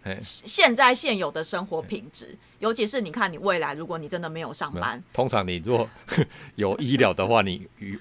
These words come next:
Speaker 1: 娱乐你就会变少啦，因为你如果需要医疗，你就没办法多出去省啊啦。
Speaker 2: 我觉得这个需要真的是静下心来，然后去思考说你可能现在
Speaker 1: 嘿。
Speaker 2: 大概每个月的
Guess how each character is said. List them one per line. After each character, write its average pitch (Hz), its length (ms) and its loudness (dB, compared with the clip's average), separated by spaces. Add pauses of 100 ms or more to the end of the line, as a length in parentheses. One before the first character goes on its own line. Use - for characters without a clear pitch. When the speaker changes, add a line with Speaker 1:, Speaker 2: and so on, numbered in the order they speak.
Speaker 1:
娱 101 200 -2
乐 123 180 8
你 95 80 -2
就 107 160 2
会 107 100 6
变 123 240 4
少 98 300 -4
啦， 101 100 -4
因 131 160 6
为 165 120 12
你 113 260 2
如 160 100 8
果 156 120 12
需 135 120 8
要 160 140 12
医 156 120 12
疗， 131 140 12
你 143 120 10
就 127 100 10
没 98 140 6
办 104 160 6
法 127 80 12
多 104 200 6
出 110 120 0
去 113 180 4
省 110 180 4 (100)
啊 - 120 -14
啦。 101 340 -12 (200)
Speaker 2:
我 202 120 -4
觉 262 220 2
得 285 300 6
这 320 120 -4
个 269 120 2
需 269 140 -2
要 254 200 8
真 240 160 0
的 214 100 2
是 220 220 -2
静 220 200 -2
下 208 200 4
心 190 240 -4
来， 123 220 0
然 151 100 -6
后 202 160 -2
去 226 160 -6
思 185 180 -6
考 175 220 -6
说 180 260 -4 (100)
你 156 120 -14
可 151 200 -12
能 147 140 -10
现 175 320 0
在 160 280 2 (160)
Speaker 1:
嘿。 - 120 -8 (200)
Speaker 2:
大 214 100 0
概 202 320 2 (180)
每 175 180 -10
个 156 140 -6
月 196 160 -4
的 156 240 -6